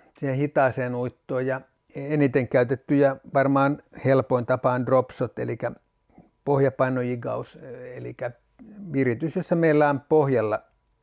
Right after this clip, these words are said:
dropshot-paino, sitten on tapsia ja siinä on koukku, ja siihen pujotetaan yleensä nenäkiinnityksellä tai sitten ihan koukkuun perinteiseen tapaan pujotettu jigipyrstö,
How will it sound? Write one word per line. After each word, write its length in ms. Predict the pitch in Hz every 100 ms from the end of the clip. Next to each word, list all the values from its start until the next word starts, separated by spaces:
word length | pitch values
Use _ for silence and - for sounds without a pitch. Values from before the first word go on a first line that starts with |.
| _ _ - 147
dropshot-paino, 920 | 208 - 180 - - 147 135 131 127 - _ _
sitten 320 | - 139 -
on 80 | 135
tapsia 560 | 147 147 - - 131 120
ja 60 |
siinä 380 | 117 127 123 117
on 80 | 110
koukku, 580 | - 165 135 - - 123
ja 180 | 120 120 - _
siihen 340 | - 165 143
pujotetaan 560 | 123 117 120 117 147 151
yleensä 360 | 160 151 151
nenäkiinnityksellä 1120 | 151 160 156 - 143 139 131 123 127 - 131 123
tai 240 | - 120
sitten 420 | 135 127 - 127 - _ _ _ _
ihan 260 | - 120 139
koukkuun 520 | 156 143 143 - 135
perinteiseen 600 | 131 131 131 127 120 131
tapaan 360 | 120 120 127 117
pujotettu 520 | 135 120 123 - 131
jigipyrstö, 1500 | 123 156 175 160 127 _ _ _ _ - 139 127 - -